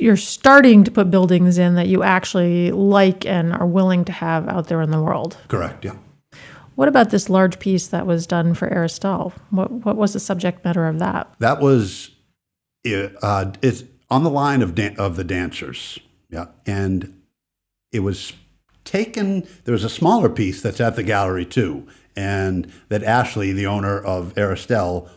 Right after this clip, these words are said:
Speaker 2: saw the painting, said, "I would, I love it, let's do a bigger version of this." So while I was in the gallery painting it, it kind of morphed a little bit into, it was just five women in, like, retro style bathing suits,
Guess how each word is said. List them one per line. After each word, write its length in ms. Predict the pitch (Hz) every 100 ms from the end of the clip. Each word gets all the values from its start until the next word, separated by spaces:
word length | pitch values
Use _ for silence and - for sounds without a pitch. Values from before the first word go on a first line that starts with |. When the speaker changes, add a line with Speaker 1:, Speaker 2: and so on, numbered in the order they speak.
| _
Speaker 2:
saw 260 | - 135 143
the 120 | 151
painting, 460 | 131 104 113 107
said, 240 | - 101 87
"I 80 | 98
would, 160 | 95 95
I 80 | 98
love 260 | 92 107 120
it, 260 | 143 - -
let's 180 | 90 -
do 140 | 101
a 60 | 98
bigger 220 | 151 147
version 400 | 175 233 - -
of 120 | -
this." 320 | - - - - - -
So 540 | - 113 104 98 87 - _ _ _ _ _ _ _ _ _ _ _ 95
while 720 | 135 226 240 214 185 175 -
I 80 | 123
was 180 | 117 -
in 160 | 127
the 80 | 135
gallery 400 | 123 123 113 104
painting 440 | 104 123 120 95
it, 140 | 85 82
it 120 | - -
kind 300 | 160 214 202
of 120 | 120
morphed 360 | 120 135 135
a 60 | 147
little 200 | 139 135
bit 380 | 113 135 135 -
into, 880 | 110 107 98 - 117 104 101 98 95 - _ _
it 200 | 113 -
was 400 | 110 202 233 190
just 460 | - 160 135 - - _
five 400 | - 127 127 120
women 500 | 123 123 123 127 127
in, 380 | 117 101 98 95
like, 220 | 104 92 110
retro 320 | 107 117 101
style 340 | - 107 101
bathing 380 | 95 104 110 123
suits, 380 | - 160 160